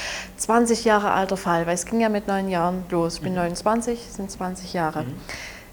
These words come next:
Speaker 1: Da wurde mir auch am Anfang mir immer wieder gesagt, ja, das wird vor, vor das Amtsgericht gehen. So ein alter Fall ist eigentlich, hat kein Interesse, hat
Speaker 2: Okay.
Speaker 1: niemand.
Speaker 2: Okay.
Speaker 1: Ne? Ganz, ganz schwer,
Speaker 2: Mhm.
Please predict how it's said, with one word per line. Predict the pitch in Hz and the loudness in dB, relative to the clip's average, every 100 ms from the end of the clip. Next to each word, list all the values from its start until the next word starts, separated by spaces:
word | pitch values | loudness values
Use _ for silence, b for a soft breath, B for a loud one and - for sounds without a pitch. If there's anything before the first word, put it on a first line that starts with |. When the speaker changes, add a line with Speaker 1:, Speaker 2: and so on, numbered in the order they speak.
| - - - - | -20 -20 -16 -8
Speaker 1:
Da | 185 | -6
wurde | 208 233 | -2 0
mir | 233 - | 0 0
auch | 208 - | -4 -8
am | 220 214 | -4 -2
Anfang | 214 240 247 | -2 0 0
mir | 214 202 | 0 0
immer | 240 233 | 0 0
wieder | 220 | -2
gesagt, | 214 208 208 190 | -4 -6 -6 -6
ja, | 180 175 | -6 -4
das | 185 - | -4 -4
wird | 202 | -6
vor, | - 196 196 | -2 0 0
vor | - 196 | -2 -2
das | 190 | 0
Amtsgericht | - 196 196 - - 185 175 - - | 2 2 0 -4 -2 -2 -2 -4 -4
gehen. | 175 175 175 | -2 -2 -2
So | 208 | -2
ein | 208 | 0
alter | - 190 190 | 0 0 -2
Fall | 190 190 190 | -2 -2 -2
ist | 185 | -4
eigentlich, | - 175 180 - - - - - | -8 -10 -12 -14 -18 -20 -16 -8
hat | - | -6
kein | - 202 | -2 0
Interesse, | 185 175 180 185 185 185 - | 0 -4 -8 -8 -8 -10 -10
hat | 208 | -4
Speaker 2:
Okay. | 196 | 0
Speaker 1:
niemand. | 190 180 175 175 - - - | 4 4 2 -2 -10 -16 -14
Speaker 2:
Okay. | - 196 | -2 2
Speaker 1:
Ne? | 311 - B B B B B - - | 2 0 B B B B B -16 -2
Ganz, | - 208 208 | 2 2 2
ganz | 180 175 | 0 0
schwer, | 175 - | -2 -6
Speaker 2:
Mhm. | 151 | -8